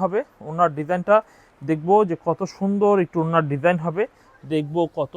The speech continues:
সুন্দর চমৎকার ডিজাইন হবে। এই হচ্ছে কামিজের ওড়নার ডিজাইনটা দেখুন কত চমৎকার হবে। তো আশা করি এই ডিজাইনগুলো আপনাদের অবশ্যই ভালো লেগেছে। যদি ভালো লেগে থাকে প্লিজ স্ক্রিনশট এবং অর্ডার নাও। হ্যাঁ, এরপর দেখাবো আরেকটি ডিজাইন। এই ডিজাইনটা অনেক চমৎকার একটি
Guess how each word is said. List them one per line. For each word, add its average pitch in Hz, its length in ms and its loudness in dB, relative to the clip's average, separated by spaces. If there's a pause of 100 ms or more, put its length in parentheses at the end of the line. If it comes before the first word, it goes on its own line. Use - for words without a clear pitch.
(140)
সুন্দর 165 300 -8 (120)
চমৎকার 165 440 -6
ডিজাইন 139 280 -8
হবে। 131 200 -10
এই 156 80 -6
হচ্ছে 165 260 -10
কামিজের 160 320 -6 (420)
ওড়নার 180 320 4
ডিজাইনটা 123 400 -4
দেখুন 180 180 -8 (120)
কত 175 120 -2 (140)
চমৎকার 151 420 -2
হবে। 110 160 -8 (440)
তো - 40 0 (100)
আশা 247 220 4
করি 254 180 8
এই 214 120 2
ডিজাইনগুলো 233 440 4
আপনাদের 220 240 -2 (100)
অবশ্যই 214 320 -8 (100)
ভালো 165 260 4
লেগেছে। 160 300 0 (180)
যদি 175 160 -2 (120)
ভালো 160 240 2
লেগে 208 220 2
থাকে 208 180 -4 (500)
প্লিজ 226 200 0 (140)
স্ক্রিনশট 247 460 0 (260)
এবং 175 140 -4 (140)
অর্ডার 170 280 4
নাও। 117 140 -4 (120)
হ্যাঁ, 320 200 -4 (500)
এরপর 165 180 0 (100)
দেখাবো 214 300 4
আরেকটি 208 240 6 (100)
ডিজাইন। 214 220 2 (580)
এই 165 120 0
ডিজাইনটা 190 320 -2
অনেক 190 200 -4
চমৎকার 185 360 -2
একটি 180 140 -12